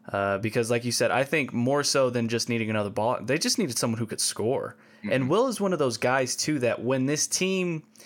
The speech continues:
Speaker 1: gets in those stagnant moments of nobody's cutting and it's just kind of, the offense is just lack-, you know, lackadaisical.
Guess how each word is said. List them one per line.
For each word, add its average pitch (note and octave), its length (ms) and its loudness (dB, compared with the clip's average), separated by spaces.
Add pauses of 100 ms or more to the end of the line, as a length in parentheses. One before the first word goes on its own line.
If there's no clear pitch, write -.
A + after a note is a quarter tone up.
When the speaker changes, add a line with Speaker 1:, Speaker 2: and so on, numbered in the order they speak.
(400)
Speaker 1:
gets D3 260 2
in C#3 220 2
those B2 240 2
stagnant A#2+ 640 0
moments G#2+ 720 0
of A2+ 640 0
nobody's A#2 560 0
cutting D3 800 2
and G2+ 380 -2 (320)
it's A2+ 160 -2
just A2+ 160 0
kind A2+ 280 0
of, G#2 240 -2 (540)
the - 100 0
offense A#2+ 440 0
is G#2+ 180 -2
just G#2+ 220 -2
lack-, A2+ 420 0
you A#2 120 -4
know, G#2 180 0
lackadaisical. A#2+ 1040 0